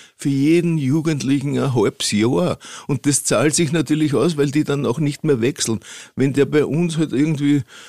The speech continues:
sagt, "Na gut, dann gehe ich halt zu, zu dieser Medizinprüfung, ah, bin ich durchgefallen, na, dann mache ich halt was anderes."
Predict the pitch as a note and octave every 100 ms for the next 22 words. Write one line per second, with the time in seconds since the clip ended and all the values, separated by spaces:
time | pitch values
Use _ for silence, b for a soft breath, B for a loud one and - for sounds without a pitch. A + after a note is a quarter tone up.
0 | B B B - D3 C3+ E3+ E3 C3+ D#3
1 | D3+ D#3+ C3 B2 C#3 C#3+ - D3+ C3+ -
2 | C#3 C#3 - C3 B2+ B2 C#3 C3 C3 A#2+
3 | F#3 G3 F3 F3+ F#3 E3+ E3 D#3+ B B
4 | B B - D#3 D3+ B2+ C#3 B2+ - D3
5 | - A#2+ A2+ B2+ C3 C3+ C3+ C3+ B2 A2+
6 | C3+ A#2 A2+ G#2 G2+ A2+ G2+ B2+ C3